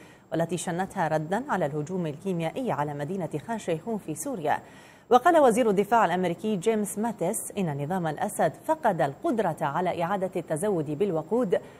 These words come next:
أو إعادة التسلح في قاعدة الإشعارات الجوية. كما حذرت الولايات المتحدة نظام الأسد من مغبة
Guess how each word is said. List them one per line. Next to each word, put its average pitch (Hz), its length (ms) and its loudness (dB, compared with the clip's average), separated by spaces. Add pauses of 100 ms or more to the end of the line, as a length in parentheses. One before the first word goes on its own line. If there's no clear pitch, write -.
(120)
أو 240 140 8
إعادة 269 380 2
التسلح 226 720 -2
في 196 80 0
قاعدة 190 540 -2
الإشعارات 160 720 -4
الجوية. 147 720 -2 (2750)
كما 226 200 6
حذرت 208 460 6
الولايات 196 360 4
المتحدة 208 540 0
نظام 208 340 2
الأسد 202 460 2
من 208 120 2
مغبة 208 360 2